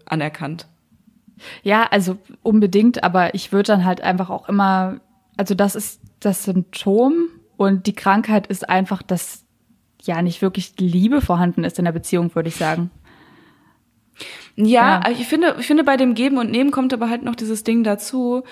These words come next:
Speaker 1: dass du ja immer was geben willst, wenn du, wenn du liebst. Und
Speaker 2: Ja.
Speaker 1: wenn du nicht ganz so dolle liebst,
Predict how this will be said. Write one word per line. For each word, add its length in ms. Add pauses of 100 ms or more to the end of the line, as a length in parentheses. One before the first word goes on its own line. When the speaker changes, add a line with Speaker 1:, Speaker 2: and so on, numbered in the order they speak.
(160)
Speaker 1:
dass 220
du 80
ja 200
immer 320
was 180
geben 360
willst, 320
wenn 160
du, 280
wenn 160
du 80
liebst. 640 (360)
Und 80
Speaker 2:
Ja. 80
Speaker 1:
wenn 160
du 120
nicht 380
ganz 220
so 80
dolle 260
liebst, 600